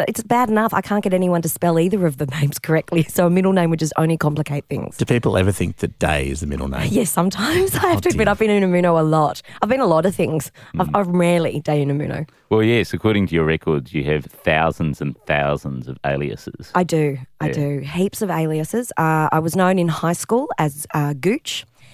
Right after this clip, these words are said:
Speaker 1: Uh, that was because, uh, a friend of mine in high school couldn't pronounce my surname and said to my mum at one point, "Hi, Missus DiMucci Gucci."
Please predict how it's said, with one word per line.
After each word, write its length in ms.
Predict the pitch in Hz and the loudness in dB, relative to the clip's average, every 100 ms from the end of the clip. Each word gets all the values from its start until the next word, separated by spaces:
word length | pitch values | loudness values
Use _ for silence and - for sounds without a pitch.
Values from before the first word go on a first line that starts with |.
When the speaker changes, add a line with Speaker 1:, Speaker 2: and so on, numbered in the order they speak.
| - - _ - | -20 -20 _ -2
Speaker 1:
Uh, 160 | 151 | 2
that 140 | 151 - | 2 0
was 100 | 165 | -2
because, 460 | 170 - 165 156 | -4 0 0 0
uh, 360 | - 156 151 151 | -2 0 0 0
a 60 | 156 | 0
friend 200 | - 170 | 0 0
of 140 | 175 | 0
mine 180 | 156 151 | 0 0
in 60 | 151 | -2
high 160 | 139 156 | -2 -4
school 240 | - 143 | -2 -4
couldn't 380 | - 208 214 - | -2 0 -2 -2
pronounce 400 | - 143 - - | -2 -2 -4 -6
my 80 | 135 | -6
surname 480 | - 135 135 139 - | -6 -6 -6 -8 -6
and 120 | 151 | -6
said 180 | - 147 | -4 -6
to 100 | - | -4
my 120 | 151 | -4
mum 360 | 147 147 147 151 | -2 0 0 0
at 140 | 147 143 | -2 -2
one 180 | 147 | -2
point, 260 | 147 151 147 | -2 -4 -4
"Hi, 220 | 160 214 | -2 -2
Missus 300 | 240 208 170 | -2 -2 -2
DiMucci 420 | 151 147 147 - | -2 -2 -2 -4
Gucci." 460 | 135 147 - 185 220 | -2 -2 0 -4 -4